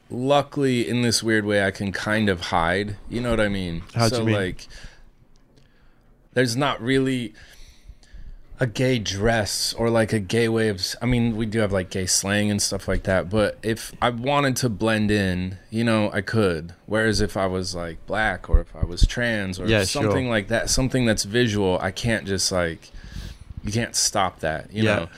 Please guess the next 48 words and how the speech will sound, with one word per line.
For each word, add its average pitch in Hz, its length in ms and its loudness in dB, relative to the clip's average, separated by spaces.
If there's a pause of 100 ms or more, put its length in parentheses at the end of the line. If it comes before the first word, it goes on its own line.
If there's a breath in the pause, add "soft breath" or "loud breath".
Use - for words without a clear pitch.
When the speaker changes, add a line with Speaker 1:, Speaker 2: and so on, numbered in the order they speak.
(140 loud breath)
Speaker 1:
But 110 120 2
if 110 140 2
I 107 120 4
wanted 107 460 0
to 95 380 0 (460 loud breath)
fit 113 240 -2
in, 113 200 4
which 104 220 0
for - 180 -4
years 110 460 0
I 101 100 0
would 95 200 -2
change 98 640 -2
just - 320 -4 (320)
certain - 400 0
things 104 440 0
and 92 120 -2
dress 107 260 4
certain 101 300 -2
ways, 90 280 -2
and 98 80 0
I 95 80 4
had 104 300 0
this 98 180 0
double 92 300 -2
life 87 320 0
where 87 100 -2
I 85 60 2
would, 82 280 -4 (600 loud breath)
you 101 120 -6
know, 90 360 -2 (220)
go 113 200 0
out 101 340 0
to 107 100 -6
the 98 80 -2
gay 104 240 0
clubs 95 340 0
in 98 80 0
L 92 200 2
A 90 200 2
and 92 160 -8
just 95 180 -8
be 87 120 -10
a 87 40 -8
different 90 440 -4
person, 92 500 -2
and 98 160 -4
then 92 320 -4